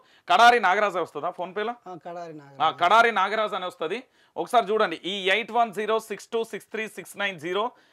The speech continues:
Speaker 1: ఆ, లేదా వేరే నెంబర్ వర్ష అనే పేరు మీద ఉంటుంది సిక్స్ త్రీ జీరో ఫైవ్ జీరో త్రీ వన్ ఎయిట్ ఫైవ్ టూ. ఈ రెండు నెంబర్లకు సంబంధించి మీరు ఖచ్చితంగా కూడా సహాయం చేయరి. ఎందుకంటే ఆపదలో ఉన్న కళాకారుని మనం కాపాడుకుందాం. ఎలాగూ ఎందుకు అంటే తెలంగాణ రాష్ట్ర ప్రభుత్వం తరపున కానీ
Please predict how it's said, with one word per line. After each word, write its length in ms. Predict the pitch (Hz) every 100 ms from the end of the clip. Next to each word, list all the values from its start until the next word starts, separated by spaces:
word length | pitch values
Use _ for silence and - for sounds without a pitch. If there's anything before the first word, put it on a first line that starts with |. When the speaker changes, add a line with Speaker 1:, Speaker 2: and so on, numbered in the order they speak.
| -
Speaker 1:
ఆ, 180 | 147 170
లేదా 360 | 185 214 240 247
వేరే 320 | 185 208 233
నెంబర్ 240 | 220 214
వర్ష 280 | 185 175 -
అనే 160 | 220 202
పేరు 240 | 196 185
మీద 160 | 185 180
ఉంటుంది 240 | 175 202 202
సిక్స్ 160 | 180
త్రీ 180 | - 226
జీరో 260 | 185 202 202
ఫైవ్ 240 | 190 180
జీరో 200 | 190 202
త్రీ 180 | 196 175
వన్ 180 | 175 180
ఎయిట్ 200 | 170 -
ఫైవ్ 180 | 170
టూ. 240 | 165 180 - _ _ -
ఈ 120 | 190
రెండు 240 | 202 220
నెంబర్లకు 440 | 262 240 233 220 214
సంబంధించి 420 | 202 196 196 196 208
మీరు 160 | 196
ఖచ్చితంగా 460 | 170 165 165 190 190
కూడా 220 | 190 180
సహాయం 440 | - 147 180 190
చేయరి. 400 | 165 165 170 214 247 _ _
ఎందుకంటే 500 | 131 196 233 220 220
ఆపదలో 540 | 208 180 202 233 214 214
ఉన్న 180 | 202 196
కళాకారుని 680 | 180 180 202 202 190 202
మనం 200 | 202 170 160
కాపాడుకుందాం. 600 | 175 185 190 175 139 127 -
ఎలాగూ 380 | 160 196 214 220
ఎందుకు 340 | 190 202 202
అంటే 320 | 196 233 247 _ _ _
తెలంగాణ 420 | 180 220 220 214
రాష్ట్ర 300 | 208 196 196
ప్రభుత్వం 440 | 185 190 185 - 190
తరపున 360 | 180 170 202
కానీ 320 | 185 180 185